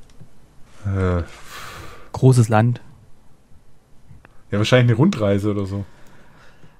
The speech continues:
Speaker 2: Ja, okay, das lasse ich jetzt mal so halb. Ich lese mal die Lösung vor. Also er reiste für fünf Wochen in das australische Outback, übernachtete in seinem Auto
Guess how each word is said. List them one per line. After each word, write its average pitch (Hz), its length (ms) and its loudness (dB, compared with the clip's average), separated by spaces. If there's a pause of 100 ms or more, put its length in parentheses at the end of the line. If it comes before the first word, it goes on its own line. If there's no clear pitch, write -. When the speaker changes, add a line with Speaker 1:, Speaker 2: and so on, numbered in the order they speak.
(140)
Speaker 2:
Ja, 127 460 4
okay, 107 300 0
das 107 100 2
lasse 139 240 4
ich - 80 -2
jetzt 123 140 0
mal 117 200 4
so 110 140 2
halb. 117 220 4
Ich - 300 -8
lese 139 160 4
mal 123 100 4
die 113 80 0
Lösung 120 240 4
vor. 113 240 0 (340)
Also 127 180 4
er 123 140 6
reiste 175 320 4
für 156 120 2
fünf 254 420 2
Wochen 160 420 0 (140)
in 170 100 6
das 185 160 2
australische 147 580 0
Outback, 135 540 0 (480)
übernachtete 151 560 4
in 220 240 6
seinem 175 320 6
Auto 156 460 2